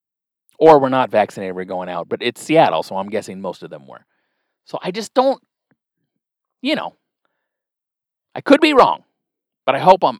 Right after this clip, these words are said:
I don't know. I, I don't think they can roll it back that far. I don't, I don't think that, uh, I don't <laughs> think that the economy can survive, and I think they know it. Because the economy is already wobbly as hell. They can't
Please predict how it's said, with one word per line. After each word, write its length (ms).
I 80
don't 140
know. 140
I, 160
I 120
don't 380
think 220
they 140
can 160
roll 240
it 80
back 220
that 180
far. 320
I 100
don't, 360
I 120
don't 200
think 300
that, 280
uh, 400
I 120
don't 220
<laughs> 20
think 380
that 220
the 180
economy 540
can 180
survive, 720
and 140
I 80
think 220
they 140
know 280
it. 120
Because 320
the 140
economy 360
is 100
already 300
wobbly 440
as 100
hell. 260
They 120
can't 280